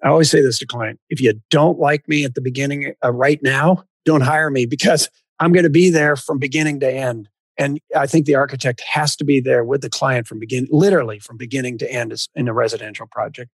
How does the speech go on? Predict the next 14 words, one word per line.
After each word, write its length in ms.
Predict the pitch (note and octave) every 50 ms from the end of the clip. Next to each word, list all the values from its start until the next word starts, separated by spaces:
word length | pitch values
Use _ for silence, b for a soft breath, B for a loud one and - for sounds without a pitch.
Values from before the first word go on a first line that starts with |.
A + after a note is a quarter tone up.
| _ -
It's 180 | C#3 - -
not 160 | C3+ B2+ B2+
a 40 | B2
handoff. 640 | A2 B2+ C#3+ C3 C#3 C#3 C#3 C3+ C3 B2+ A#2+ - b b b b b
It's 120 | - -
not 140 | E3 C3 C3
a 60 | B2
scribble 600 | A#2+ - - - D#3 D#3 D3 C#3 C3 C3 B2 - _ _ _ _ _ _
that 140 | - B2 C3
you 100 | B2+ A2
hand 240 | A#2+ C3 B2+ A#2+ A#2+
off 240 | A2 A2 G#2+ - -
to 300 | - A#2 A2+ A2 A2+ - _ -
a, 140 | A2+ A2+